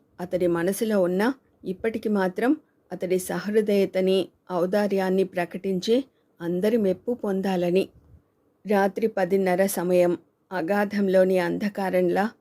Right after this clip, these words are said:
నగరాన్ని విస్మృతి వస్త్రం కప్పిన వేళ. పండుగ చేసుకుంటున్న ఎండమావిలా ఏకాంత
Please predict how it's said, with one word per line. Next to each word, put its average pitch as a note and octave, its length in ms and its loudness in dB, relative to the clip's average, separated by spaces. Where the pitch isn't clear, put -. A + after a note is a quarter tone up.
నగరాన్ని G3 760 0
విస్మృతి G#3 600 -4
వస్త్రం F#3+ 420 -2
కప్పిన F#3 420 -4
వేళ. E3+ 360 2
పండుగ F#3 440 0
చేసుకుంటున్న F#3 580 -4
ఎండమావిలా F#3 880 0
ఏకాంత F#3+ 540 -2